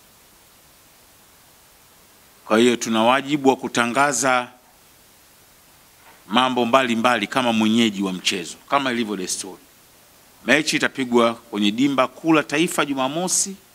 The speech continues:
saa kumi na moja kamili jioni tarehe nne ya Januari.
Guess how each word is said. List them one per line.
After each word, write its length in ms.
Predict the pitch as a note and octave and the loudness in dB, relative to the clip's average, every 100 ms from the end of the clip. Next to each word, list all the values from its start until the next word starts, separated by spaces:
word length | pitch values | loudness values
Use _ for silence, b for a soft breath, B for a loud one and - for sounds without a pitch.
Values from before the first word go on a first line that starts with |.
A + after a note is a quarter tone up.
| _ _ _ _ _ _ _ _ _ _ _ - | _ _ _ _ _ _ _ _ _ _ _ -6
saa 300 | - A#2+ G#2+ | 0 0 -2
kumi 360 | - D3 C#3+ | -6 -6 -2
na 120 | C3 | -2
moja 520 | A#2+ B2 A2+ G#2 G2+ G2+ - | -2 -2 -4 -4 -8 -10 -6
kamili 420 | A2 G#2+ A#2+ G#2+ | -4 -2 -2 -4
jioni 600 | G2 A2 E3 F#3 F3 F3+ D#3+ _ _ _ _ _ _ _ _ _ _ _ _ _ _ _ _ _ _ - | -4 0 2 2 -4 -8 -12 _ _ _ _ _ _ _ _ _ _ _ _ _ _ _ _ _ _ -2
tarehe 340 | A2+ A2+ A2+ | 0 0 0
nne 260 | A2+ G2+ - - _ _ - | -2 -4 -6 -18 _ _ -16
ya 60 | E2 | -6
Januari. 480 | G#2+ F2 D#2+ C2 | -4 -4 -8 -16